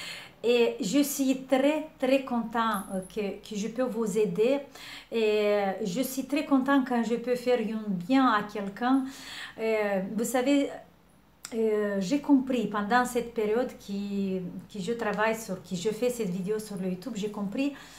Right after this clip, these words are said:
une chose très importante. Je com-, j'ai compris encore une fois que nous, on est des êtres humains égaux, qu'on est, qu'on est pareil. Je vois parce que sur, sur ma chaîne, il y a beaucoup de commentaires des personnes qui,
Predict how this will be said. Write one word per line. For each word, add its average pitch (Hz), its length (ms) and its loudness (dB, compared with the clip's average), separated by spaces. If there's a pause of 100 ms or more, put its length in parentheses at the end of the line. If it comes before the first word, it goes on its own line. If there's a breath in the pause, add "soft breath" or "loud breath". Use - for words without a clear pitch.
(500 loud breath)
une 262 140 6
chose 294 320 -2
très 262 200 2
importante. 214 600 -2 (340)
Je 233 180 -2
com-, 262 300 0
j'ai 233 240 2
compris 285 420 4
encore 247 240 2
une 240 160 0
fois 254 360 4 (120)
que 214 60 -4
nous, 220 560 0 (420)
on 208 60 -10
est 214 220 -4
des 202 280 -4
êtres 269 240 -2
humains 220 440 -6 (640)
égaux, 208 520 -2 (840 loud breath)
qu'on 269 300 6
est, 269 260 4 (180)
qu'on 262 180 6
est 277 80 10
pareil. 262 600 4 (340 soft breath)
Je 214 200 0
vois 311 320 4
parce 233 220 2
que 233 100 0
sur, 294 220 -4 (220)
sur 247 220 -2
ma 240 160 2
chaîne, 285 360 2
il 208 80 2
y 202 60 2
a 202 100 4
beaucoup 262 300 -2
de 269 120 0
commentaires 233 560 0
des 196 100 -4
personnes 214 480 2
qui, 226 140 -4